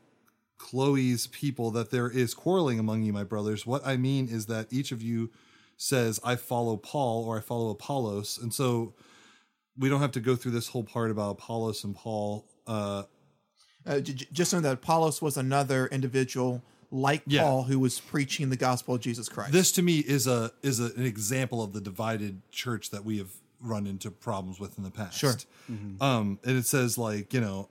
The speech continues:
Speaker 1: "Or I follow Cephas, or I follow Christ." Is Christ divided? Question mark. So that's,
Speaker 3: Mm-hmm.
Speaker 1: that is the point that Zach has gotten to before
Speaker 2: Yep.
Speaker 1: now. And
Speaker 2: Yep, the
Speaker 1: it's
Speaker 2: rhetorical
Speaker 1: con-,
Speaker 2: question.
Speaker 1: the, the problem is that Christ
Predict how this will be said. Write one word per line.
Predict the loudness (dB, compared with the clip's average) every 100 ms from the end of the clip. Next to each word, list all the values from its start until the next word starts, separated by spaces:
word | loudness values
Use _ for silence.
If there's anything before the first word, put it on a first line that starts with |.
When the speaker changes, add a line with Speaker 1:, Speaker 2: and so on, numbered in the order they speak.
| _
Speaker 1:
"Or | 2 2
I | 2
follow | 2 0 2 0 -2
Cephas, | -4 -4 0 -2 -2 -6 -4 -6 -6
or | -8 -6
I | -6
follow | -4 -6
Christ." | -6 -2 2 2 0 -6 -12 -18 -20 -10
Is | -2 -2
Christ | -2 -10 -4 -2 -2 -2 -4 -8 -4
divided? | -4 -2 -6 -6 -2 0 0 0 -2 -4
Question | -8 -8 -6 -4
mark. | -6 -6
So | -6 -2
that's, | 2 2 2 0
Speaker 3:
Mm-hmm. | -2 -4 -6 -10
Speaker 1:
that | 0 4 6
is | 6 4
the | 0
point | 0 0 0
that | -2 -2
Zach | 0 0 0
has | -2
gotten | 0 -2 -2
to | -2 0 0 -2 -6
before | -4 -2 0 0
Speaker 2:
Yep. |
Speaker 1:
now. | 0 0
And | -2 0
Speaker 2:
Yep, | 0
the | 0
Speaker 1:
it's | 0
Speaker 2:
rhetorical | 2 2 2 -2
Speaker 1:
con-, |
Speaker 2:
question. | -2 -2 -4 -10 -12 -16 0
Speaker 1:
the, | 0
the | 0 -4
problem | 0 2 4 2
is | 2
that | 0 -6 -6
Christ | -2 -2 -2